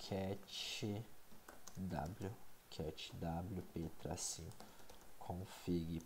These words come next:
ponto conf, com pipe, pipe drep, D B underscore.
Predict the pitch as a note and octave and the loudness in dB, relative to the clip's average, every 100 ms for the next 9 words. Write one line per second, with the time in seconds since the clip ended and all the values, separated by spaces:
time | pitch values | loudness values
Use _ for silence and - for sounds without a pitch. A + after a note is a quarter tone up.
0 | - D#2+ E2 - - - F2 F#2+ A#2+ - | 0 -2 -2 -6 -6 -4 -2 0 -2 -2
1 | - D#3 D3 - - - - - - - | 2 2 2 -2 -10 -10 -10 -12 -12 -14
2 | - - - G2 F#2+ F2+ - - - F2 | -12 -10 -2 0 0 -2 -6 0 10 12
3 | F2 G2 - - B2 B2+ - - - - | 12 10 4 2 4 4 -2 -8 -12 -12
4 | - - - - - G2+ G2 G2 - G2+ | -12 -8 -8 -8 4 8 8 8 4 0
5 | E2+ F2+ F2+ - - G2+ - - - - | 4 4 4 2 0 -2 -2 -12 -10 -8
6 | - F#2+ F2 F#2+ F2+ F#2 - - D2+ D#2 | 0 4 6 6 4 4 2 0 0 0